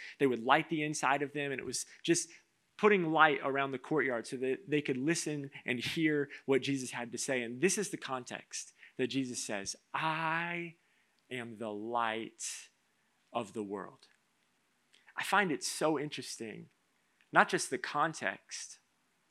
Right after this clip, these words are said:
but what that implies. They're looking at all these little lights that have to be accumulated just to light up the courtyard. And in that setting,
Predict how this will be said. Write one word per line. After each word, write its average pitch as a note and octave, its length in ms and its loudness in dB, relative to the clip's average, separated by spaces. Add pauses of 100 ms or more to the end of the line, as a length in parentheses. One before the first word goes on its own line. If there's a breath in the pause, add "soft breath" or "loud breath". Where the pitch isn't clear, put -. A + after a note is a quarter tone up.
(460)
but C#3+ 100 4
what D#3 200 2
that D#3 140 6
implies. - 800 -2 (1300)
They're C#3+ 140 6
looking G3 400 4
at D3 80 6
all D#3 200 6
these C#3+ 240 -2
little C#3 300 -2
lights - 680 -2 (1400)
that C#3 100 2
have D#3 180 6
to D#3+ 80 -4
be D#3 140 4
accumulated C3 760 0
just D3 260 -4
to D3 60 -6
light C3 200 2
up B2 120 -4
the A#2+ 80 -6
courtyard. G#2 640 -6 (1000)
And C3+ 100 -2
in C3 160 -4
that E3 300 2 (280)
setting, B2+ 640 -2